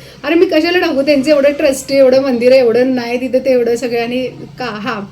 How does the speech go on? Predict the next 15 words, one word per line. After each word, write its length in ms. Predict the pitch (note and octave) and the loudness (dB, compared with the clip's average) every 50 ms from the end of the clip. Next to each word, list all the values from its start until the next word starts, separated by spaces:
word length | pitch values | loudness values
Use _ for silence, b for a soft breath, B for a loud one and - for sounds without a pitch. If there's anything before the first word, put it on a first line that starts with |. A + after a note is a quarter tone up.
| B B B B B B - - - | B B B B B B -20 -4 0
पण 340 | - D4+ D#4+ C#4+ A3 G3 - - - - - - - - - - A3+ | 0 2 2 0 -2 -4 -8 -12 -16 -18 -20 -20 -20 -18 -12 -8 -6
जिथं 360 | A3+ B3 G#3+ C4 C4 C4+ C#4 C4+ - B3+ | -6 -2 0 2 2 2 2 -2 -6 -8
मला, 400 | C4 B3 B3 B3+ B3+ C4 C4 C4 | -8 -6 -6 -4 -4 -4 -4 -4
जिथं 260 | A#3 B3 A#3+ C4 C4+ | -6 -6 -6 -6 -6
जिथं 340 | B3+ C4 C4+ C4+ C4+ C4 C#4 C#4+ B B B B B B B - | -4 -4 -2 0 0 0 0 -2 B B B B B B B -8
जे 100 | A3 B3+ | -6 -6
दोन 260 | A3+ G#3+ B3+ C4 C4 C4 | -4 -4 -2 -2 0 0
दु-, 420 | C#4 C4+ C4 C4 - - - A#3 | 0 0 -2 -2 -4 -8 -10 -8
दीन 280 | G#3 B3 B3+ B3+ C4 B3+ | -6 -4 -2 -2 -2 -2
दुबळे 380 | A#3 C4 A3+ G#3+ A#3 B3 B3 | -4 -4 -2 0 0 2 2
लोकं 320 | C4 B3 A#3 - A#3+ A#3 G#3+ | 2 2 0 0 -2 -2 -2
दिसत 200 | A#3 A3 - A#3+ | -2 -4 -4 -6
होती, 300 | A3+ A3 A3 G3+ A#3 A3+ | -4 -4 -6 -6 -6 -6
म्हणजे 120 | A#3 C#4+ C#4+ - | -6 -8 -8 -6
खरंच, 500 | - D4+ D4 D#4 D4+ C#4 - - - | -2 2 2 4 2 2 0 -6 -14